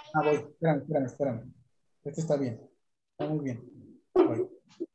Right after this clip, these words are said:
Ojo, ¿vieron dónde lo encontré el fentanilo?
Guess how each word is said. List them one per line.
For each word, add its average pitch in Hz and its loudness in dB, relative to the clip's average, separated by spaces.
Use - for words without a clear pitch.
Ojo, 190 4
¿vieron 262 8
dónde 262 8
lo 247 8
encontré 160 2
el 185 0
fentanilo? 180 4